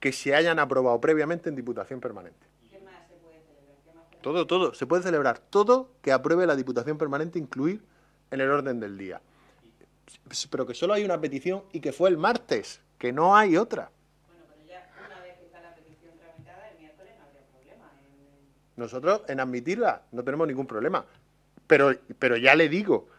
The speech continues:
Speaker 1: que es posible que aprobando la Diputación Permanente incluir un nuevo asunto en la sesión extraordinaria, lo que eso provoque sea que las, que el periodo ordinario se inicie aún más tarde.
Speaker 2: Y luego el recurso de reconsideración,
Speaker 1: Sí.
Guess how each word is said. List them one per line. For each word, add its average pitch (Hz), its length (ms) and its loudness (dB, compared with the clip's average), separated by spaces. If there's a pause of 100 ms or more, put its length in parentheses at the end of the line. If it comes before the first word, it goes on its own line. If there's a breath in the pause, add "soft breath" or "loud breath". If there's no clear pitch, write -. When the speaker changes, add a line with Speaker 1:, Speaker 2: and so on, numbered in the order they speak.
(180 soft breath)
Speaker 1:
que 139 180 4
es 165 60 4
posible 196 960 2 (360 soft breath)
que 139 400 2 (320)
aprobando 143 640 4
la 165 100 6
Diputación 139 480 -2
Permanente 180 720 0
incluir 170 500 2
un 190 120 2
nuevo 185 180 6
asunto 208 580 -2
en 127 80 0
la 123 80 -2
sesión 156 280 -2
extraordinaria, 185 800 0 (360 soft breath)
lo 147 260 2
que 151 100 4
eso 190 200 4
provoque 202 440 4
sea 208 420 4
que 160 120 2
las, 151 200 6
que - 200 -6
el 135 100 -2
periodo 170 360 2
ordinario 196 400 0
se 165 120 -6
inicie 175 300 -2
aún 165 180 2
más 135 160 -2
tarde. 170 280 -6
Speaker 2:
Y - 680 -20
luego 185 180 -20
el 170 100 -20
recurso 185 480 -20
de 196 220 -20
reconsideración, 170 960 -20 (320)
Speaker 1:
Sí. - 120 -12